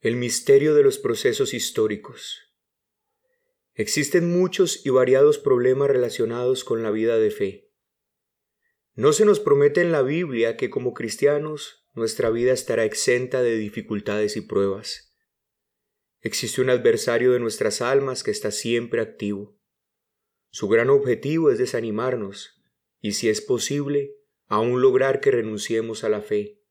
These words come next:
Presenta diversas tentaciones a nuestra mente. Recurre a cualquier cosa que pueda debilitar nuestra fe. Uno de los problemas que mayor ansiedad provoca en la esfera de la fe es lo que podríamos llamar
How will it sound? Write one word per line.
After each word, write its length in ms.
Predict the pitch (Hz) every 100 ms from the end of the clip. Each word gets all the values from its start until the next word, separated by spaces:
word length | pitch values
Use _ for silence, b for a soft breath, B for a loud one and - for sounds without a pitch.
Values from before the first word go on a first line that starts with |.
| _ _ _ _ _ _
Presenta 460 | 131 131 160 165 196
diversas 540 | 170 151 131 - 135
tentaciones 640 | 160 139 127 110 131 147 139
a 60 |
nuestra 320 | 123 117 110
mente. 580 | 110 127 139 131 104 - _ _ _ _ _ _ _ -
Recurre 460 | 113 113 135 147
a 80 | 160
cualquier 460 | 135 120 - 127 127
cosa 580 | 165 165 - 160 160 -
que 140 | 110
pueda 320 | - 120 127
debilitar 580 | 127 110 110 107 110 110
nuestra 360 | 113 104 - 101
fe. 360 | 107 104 - _ _ _ _ _ _ _ _ -
Uno 180 | 117
de 60 | 190
los 160 | 170 -
problemas 560 | 139 139 151 175 160
que 120 | -
mayor 320 | 120 117 120 147
ansiedad 520 | 151 - 131 127 131
provoca 420 | 147 139 139 139
en 120 | 113
la 60 | 110
esfera 360 | 101 - 135
de 80 | 139
la 140 | 135 131
fe 440 | 123 117 120 _ _ _ _ _ _ _
es 160 | - 113
lo 140 | 147
que 100 | 147
podríamos 540 | 139 123 123 127 143 120
llamar 580 | 113 127 147 147 143